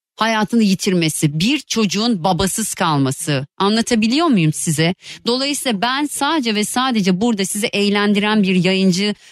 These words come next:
olmuyorum. Hayat boyu da böyle olmayacak. Mustafa Ceceli'yi de arayabilir miyiz hemen şuradan? Sinan Akçıl hattımda.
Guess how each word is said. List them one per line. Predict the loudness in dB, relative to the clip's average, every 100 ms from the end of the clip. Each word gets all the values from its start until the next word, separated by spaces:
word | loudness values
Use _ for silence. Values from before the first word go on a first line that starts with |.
| _
olmuyorum. | 0 2 2 2 2 2 0 0
Hayat | -2 -2 0
boyu | 2
da | 2
böyle | 4 4 4
olmayacak. | 4 2 0 0
Mustafa | -2 0 0
Ceceli'yi | 2 0 2 2
de | 2
arayabilir | 2 2 2 2
miyiz | 4 2 2
hemen | 2 2
şuradan? | 2 0 0 0
Sinan | 0 0 2
Akçıl | 0 0 2
hattımda. | 2 0 0 0 0